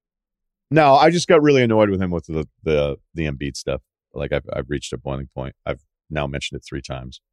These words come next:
So, whatever. Uh, so clearly in your eyes, you won't make the same mistake again come All-Star Week.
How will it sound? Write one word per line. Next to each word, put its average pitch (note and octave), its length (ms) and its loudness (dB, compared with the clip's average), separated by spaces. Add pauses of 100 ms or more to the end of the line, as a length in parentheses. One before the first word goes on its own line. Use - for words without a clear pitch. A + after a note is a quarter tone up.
So, C2+ 280 -14 (960)
whatever. D2 440 2 (1120)
Uh, F2 400 4 (800)
so C#3+ 160 2
clearly G3 340 6
in E3+ 80 6
your D#3+ 220 8
eyes, C3+ 260 6
you B2 80 4
won't B2+ 220 4
make B2+ 140 2
the A2 80 -4
same B2 240 2
mistake G#2+ 440 2
again F#2+ 300 0
come F2+ 260 -4
All-Star F2 480 -2
Week. D2+ 240 -6